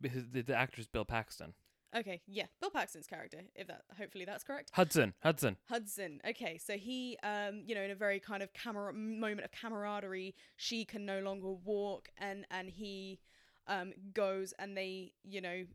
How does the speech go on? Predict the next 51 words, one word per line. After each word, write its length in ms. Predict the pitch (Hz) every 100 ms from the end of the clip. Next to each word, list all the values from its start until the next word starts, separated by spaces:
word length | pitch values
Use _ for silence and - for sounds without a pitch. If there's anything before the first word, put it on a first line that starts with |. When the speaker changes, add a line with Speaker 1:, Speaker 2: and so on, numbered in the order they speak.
| - -
Speaker 2:
it's 160 | 196 190
very 280 | 202 196
much 220 | 202 - -
a 40 |
kind 200 | - 202
of 80 | -
team 300 | - 220 202
dynamic, 500 | 190 190 202 190 170
which 200 | - -
is 120 | 220 214
much 340 | 220 - -
more 160 | 196 196
of 80 |
the 60 | 202
kind 200 | 202 190
of 80 | 170 _ _
war 600 | 180 180 208 202 196 190
slash 380 | - 226 202 - - 226
action 460 | 214 - 220 185
movie 320 | 180 175 175
trope 460 | - - 160 165 - - - _ -
than 200 | 180 196
it 120 | 180
is 240 | 196 190
of 100 | 185
the 80 | 170
horror 360 | - 208 196 175
movie 280 | 156 156 165
trope. 380 | - - - - _ 147
Speaker 1:
Y-, 80 | 135
y- 80 | 147
Speaker 2:
Whereas 200 | 202 202
horror 200 | 226 220
movies, 280 | 196 175 -
the 120 | 185 -
part, 360 | - 190 - - 180
the, 120 | 190 -
the 80 | 190
scary 560 | - - 214 220 190 165
thing 300 | - 165 175
is 120 | 180 -
being 260 | 196 180 175
alone. 440 | 190 240 - - - _ -
Speaker 1:
Um, 400 | 131 131 131 123 - _ _ _ -
in 100 | 143
reference 440 | 160 165 151 -
to 80 | -
what 120 | 147
you 80 | 139
said 200 | - 139
about 280 | 127 131